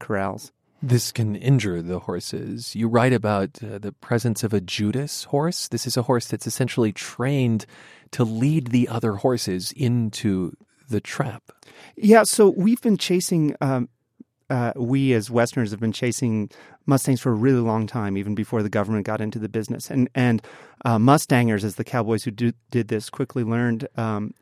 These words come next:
Speaker 1: that if you had one tame horse who was trained to run into the trap, uh, it could sort of act as a leader to, to, uh, lead the rest of the herd in, and makes it a lot easier.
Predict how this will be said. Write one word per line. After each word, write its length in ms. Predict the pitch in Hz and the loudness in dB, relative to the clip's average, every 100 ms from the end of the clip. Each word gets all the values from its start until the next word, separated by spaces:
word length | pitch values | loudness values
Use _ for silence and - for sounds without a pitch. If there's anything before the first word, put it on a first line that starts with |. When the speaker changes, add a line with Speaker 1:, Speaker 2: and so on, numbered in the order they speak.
| - 127 | -8 -2
Speaker 1:
that 160 | 117 | 0
if 140 | 127 - | 0 0
you 100 | 120 | 2
had 160 | 123 | 2
one 400 | 107 123 151 147 | 2 4 4 4
tame 380 | - - 165 165 | 0 0 2 2
horse 260 | 123 107 - | 2 0 0
who 140 | 123 | -2
was 160 | 110 - | -2 -4
trained 380 | - 131 123 | 0 2 2
to 100 | 131 | 2
run 180 | 110 113 | 0 0
into 160 | 110 113 | 0 -2
the 100 | 101 | -4
trap, 440 | - 123 117 - _ - - - | -2 0 0 -4 _ -20 -20 -4
uh, 160 | 120 110 147 | -2 0 -2
it 160 | 165 | -2
could 160 | 147 - | -4 -2
sort 180 | 131 117 | -4 -2
of 80 | |
act 240 | 113 120 120 | -2 -2 -2
as 80 | 107 | -2
a 80 | |
leader 400 | 95 120 131 107 | -2 0 2 2
to, 320 | 95 - 110 101 | 0 -2 -2 -2
to, 580 | - 127 110 107 104 101 | -4 -2 0 0 0 0
uh, 220 | 101 - - - | 0 -2 -6 -6
lead 340 | 117 123 120 | 0 2 4
the 80 | 110 | 4
rest 220 | 113 110 | 2 2
of 40 | 113 | -2
the 100 | 101 | 0
herd 260 | 110 104 | 2 2
in, 360 | 110 117 98 107 | 0 -2 -2 -4
and 300 | 110 127 - | -4 -4 -2
makes 260 | 131 127 - | 2 2 2
it 60 | 120 | 0
a 60 | |
lot 200 | 101 95 | 0 0
easier. 380 | 101 95 - | -2 -4 -8